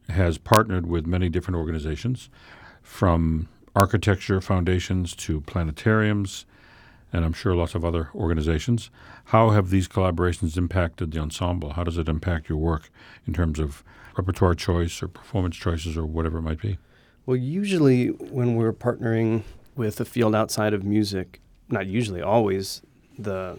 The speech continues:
Speaker 2: impetus for that collaboration is the music itself. So, for instance, a few years ago, we performed a piece at the Adler Planetarium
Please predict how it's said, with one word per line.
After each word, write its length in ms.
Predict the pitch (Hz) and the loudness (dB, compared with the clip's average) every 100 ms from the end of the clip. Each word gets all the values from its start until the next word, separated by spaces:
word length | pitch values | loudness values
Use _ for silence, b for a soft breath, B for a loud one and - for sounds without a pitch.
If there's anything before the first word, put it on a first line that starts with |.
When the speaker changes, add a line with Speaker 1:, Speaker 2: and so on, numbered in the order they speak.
| - | -2
Speaker 2:
impetus 400 | 135 127 110 - | 0 0 -2 -6
for 140 | - | -8
that 300 | 95 92 - | -8 -8 -10
collaboration 600 | - 98 95 98 - - | -6 -4 -4 -6 -6 -10
is 160 | 95 - | -10 -10
the 80 | 98 | -6
music 320 | 95 87 - | -6 -6 -12
itself. 500 | - - 90 101 - - | -14 -10 -10 -10 -20 -16
So, 160 | - - | -10 -4
for 120 | 104 | -2
instance, 440 | 101 104 92 - B B B B | -2 -6 -10 -12 B B B B
a 80 | - | -2
few 140 | 113 | 2
years 220 | 107 110 | 4 2
ago, 160 | 107 101 | 2 2
we 100 | 98 | 0
performed 640 | 98 - 107 101 98 95 - | -4 -2 0 0 -2 -6 -12
a 320 | - 104 92 | -12 -8 -8
piece 320 | 85 - 107 - | -8 -8 -8 -8
at 100 | 101 | -10
the 100 | - | -6
Adler 240 | 98 101 | -6 -6
Planetarium 880 | 95 104 98 95 104 101 98 92 | -8 -8 -8 -4 -2 -2 -2 -6